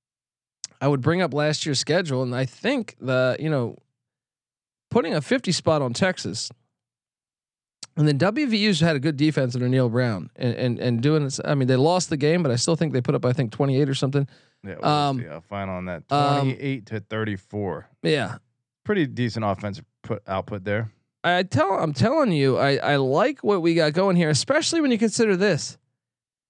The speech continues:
Speaker 1: Jalen Daniels was a freshman quarterback last year, Patty C.
Speaker 2: Yeah.
Speaker 1: I actually think this kid's got potential. And I actually think the more time in this offense, and, and they even have Jason Bean, the North Texas transfer who played some last year.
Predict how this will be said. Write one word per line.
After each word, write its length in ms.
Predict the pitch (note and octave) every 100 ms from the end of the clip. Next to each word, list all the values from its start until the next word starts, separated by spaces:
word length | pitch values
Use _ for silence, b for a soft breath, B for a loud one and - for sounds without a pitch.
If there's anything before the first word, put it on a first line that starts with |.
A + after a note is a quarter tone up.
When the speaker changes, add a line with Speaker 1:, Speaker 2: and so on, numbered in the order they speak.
| _ _ _ _ _ -
Speaker 1:
Jalen 340 | F#3+ C4+ D#4 G3+
Daniels 480 | G3+ A#3+ B3+ A3
was 160 | G3 F3
a 120 | F#3
freshman 580 | - - G#3 G3+ A3 F3+
quarterback 500 | F#3 F#3 E3+ C#3 B2+
last 240 | A#2 G#2+
year, 140 | A2+ G#2
Patty 220 | A2 G2
C. 200 | G2+ F2+ A2 _ _ _ _
Speaker 2:
Yeah. 160 | G2 D#2+ - _ _ _ _ _ -
Speaker 1:
I 300 | G3+ E4 F#4
actually 260 | - A3+
think 240 | F3+ A3+ G3
this 160 | F3
kid's 240 | - G#3 E3
got 220 | F3+ D#3+
potential. 640 | C3+ F#3+ A#3+ - G2 A#2 _ _ _ _ _ _ F3+
And 100 | F#3
I 100 | F#3
actually 440 | A#3 A#3 A#3+ G3+
think 340 | - A3 G#3+ - _
the 140 | E3+
more 280 | E3 F#3+ A#3
time 360 | A3 G#3+ G3+ G3
in 80 | F#3+
this 160 | E3
offense, 400 | G3+ G#3 E3+ D#3+
and, 120 | F#3
and 240 | G3+ A3 A3+
they 100 | C4
even 180 | C#4 A#3+
have 120 | F#3
Jason 420 | F#3+ G#3+ F#3+ D#3+
Bean, 320 | E3+ A#3 G#3+
the 80 | D#3+
North 240 | E3+ E3
Texas 340 | - A3 - D3+
transfer 360 | E3+ C#3 B2+
who 120 | D3 C#3
played 260 | E3 C#3+
some 160 | D3 C3+
last 260 | C3 C3
year. 160 | C3+